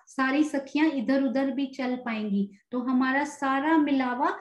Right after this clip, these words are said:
ये डेढ़ गली को पार कर, तीन गलियां हैं ना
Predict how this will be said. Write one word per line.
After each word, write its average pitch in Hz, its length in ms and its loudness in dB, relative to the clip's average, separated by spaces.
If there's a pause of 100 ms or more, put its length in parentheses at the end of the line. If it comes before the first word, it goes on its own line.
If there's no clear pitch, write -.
(240)
ये 294 120 2
डेढ़ 262 640 2
गली 269 360 2
को 285 140 -4
पार 247 360 -2
कर, 240 200 -4
तीन 294 380 4
गलियां 254 340 0
हैं 269 60 0
ना 359 120 2